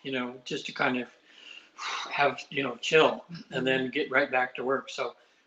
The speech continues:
Speaker 1: um, I may find out that I, and I have asked, and I did a spiritual exercise the other night where I asked God to, I pictured my cup of the amount of light that I have, and I, I made a bigger cup,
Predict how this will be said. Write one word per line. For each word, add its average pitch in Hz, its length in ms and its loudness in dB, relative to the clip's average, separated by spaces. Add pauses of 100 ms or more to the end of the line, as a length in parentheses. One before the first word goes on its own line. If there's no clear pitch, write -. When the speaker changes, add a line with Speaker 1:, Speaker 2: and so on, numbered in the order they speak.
(120)
Speaker 1:
um, 123 380 0
I 139 100 -2
may 202 180 -2
find 185 320 -2
out 196 200 4
that 151 140 -2
I, 143 180 -4
and 165 120 -4
I 143 140 -6
have 190 360 -4
asked, - 540 -6 (300)
and 131 100 -4
I 131 60 0
did 151 200 -6
a 139 60 -2
spiritual 160 440 -6
exercise 139 360 -4
the 139 80 0
other 131 140 -6
night 131 240 -4
where 127 120 0
I 135 140 -2
asked 131 300 -4
God 127 280 0 (500)
to, - 140 -6
I 127 80 -2
pictured 147 560 -4
my 135 200 0
cup 151 340 0
of 127 180 -8
the 131 60 -6
amount 135 260 0
of 113 120 -10
light 123 340 0
that 156 120 -2
I 170 120 2
have, 175 300 -4 (600)
and 131 140 0
I, 127 120 0 (240)
I 123 240 -6
made 127 200 0
a 117 60 0
bigger 131 300 0
cup, - 300 -2